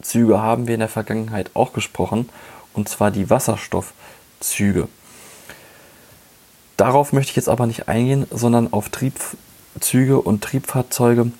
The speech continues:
mit Drehstrommotoren, die derzeit bei der Bahn unterwegs sind, da ist das Ziel, dass man die Bewegungsenergie beim Bremsen in Strom umwandelt. Das heißt,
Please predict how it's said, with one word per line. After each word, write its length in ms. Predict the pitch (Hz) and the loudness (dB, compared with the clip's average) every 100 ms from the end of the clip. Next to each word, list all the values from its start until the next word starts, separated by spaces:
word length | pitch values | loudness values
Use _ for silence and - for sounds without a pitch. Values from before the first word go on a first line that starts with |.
| - - | -8 0
mit 260 | 110 - - _ | 0 -2 -12 _
Drehstrommotoren, 1400 | - 104 127 165 - - 98 90 90 90 - 90 87 110 | -6 0 2 2 -2 -2 0 2 0 -4 -4 -4 -2 -4
die 100 | - | -4
derzeit 460 | 101 98 - 107 - | -2 -2 -2 -6 -2
bei 100 | 87 | -2
der 120 | 95 | -2
Bahn 280 | - 92 98 | -2 0 -2
unterwegs 640 | 95 98 95 92 95 - | -2 -4 -2 -2 -4 -2
sind, 260 | 107 117 - - - - - - - | 0 0 -2 -18 -20 -20 -20 -20 -4
da 220 | 98 117 | 2 2
ist 180 | 160 - | 2 0
das 220 | 110 - | -2 -2
Ziel, 340 | - 104 113 120 - - - - | -4 2 2 2 -4 -20 -12 -2
dass 220 | 107 - | -2 0
man 240 | 104 104 | 0 0
die 100 | 104 | -2
Bewegungsenergie 1040 | 101 107 107 117 120 - 104 107 104 104 110 - - - - - | -4 0 0 0 -2 0 0 0 0 0 -2 -6 -20 -20 -8 -2
beim 320 | 98 101 101 - - | 0 -2 -6 -12 -14
Bremsen 520 | - 107 110 110 107 101 - _ - | 0 2 4 2 0 -2 -8 _ -4
in 240 | 98 98 - - | 0 -2 -4 -18
Strom 640 | - - - - 107 117 120 | -16 -12 -6 2 6 6 4
umwandelt. 800 | - 98 90 92 87 65 - - | 0 0 0 0 0 -4 -8 -10
Das 240 | 113 - | -10 -6
heißt, 340 | 110 107 123 | 0 0 0